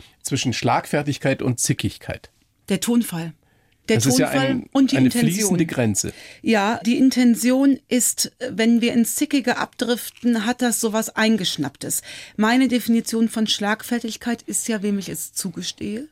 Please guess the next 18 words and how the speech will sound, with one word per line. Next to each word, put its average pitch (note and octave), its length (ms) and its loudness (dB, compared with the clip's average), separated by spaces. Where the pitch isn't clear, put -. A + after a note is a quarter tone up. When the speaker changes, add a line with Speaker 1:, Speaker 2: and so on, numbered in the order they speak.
Speaker 2:
mir G3+ 420 -2
wertvolle F#3 380 -8
Lebenszeit F3+ 560 -8
durch E3+ 200 -10
Ärger D3+ 280 -10
zu - 140 -12
klauen. - 240 -20
Und F#3 160 -6
es E3+ 100 -4
geht F3+ 240 -8
nicht F#3 300 -4
darum, G#3+ 340 -2
dem G#3+ 220 -4
anderen F#3 360 -6
seine E3+ 200 -6
Souveränität D3+ 680 -6
zu - 100 -12
klauen. - 320 -20